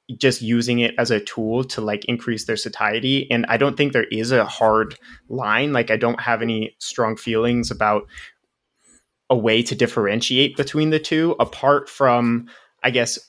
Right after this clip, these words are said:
what their history is. Like, if this is somebody who's coming to me with a history of disordered eating and they've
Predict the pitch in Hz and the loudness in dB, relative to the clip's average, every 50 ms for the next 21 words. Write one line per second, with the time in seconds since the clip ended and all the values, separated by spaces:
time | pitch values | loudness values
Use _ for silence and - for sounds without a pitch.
0 | _ - 127 117 113 123 127 - - 123 113 104 117 117 107 - - - 123 123 | _ -14 -8 -2 2 2 2 2 2 2 2 2 0 -2 -4 -4 -4 -2 -2 2
1 | 123 127 127 131 127 - - 120 120 117 131 120 - - 135 135 - 131 120 - | 4 4 4 4 4 2 0 0 0 2 0 0 0 2 0 2 2 0 2 2
2 | 131 123 120 113 110 107 - - - 113 107 107 107 104 - 113 113 113 113 113 | 4 4 2 2 0 -2 -4 -4 -4 -2 -2 -2 -2 -4 -4 -2 -2 0 0 0
3 | 113 - - - 104 113 113 113 113 - - 120 113 113 110 107 - 110 - - | -2 -2 -4 -6 -4 -2 -2 -2 -2 -4 -4 -2 -2 -2 -2 -4 -4 -6 -2 -2
4 | 117 113 110 107 101 - - 135 143 131 123 117 110 107 110 107 113 107 110 101 | -2 0 0 -2 -4 -4 -4 -2 0 2 2 2 0 -2 -2 0 0 0 0 -2
5 | - | -6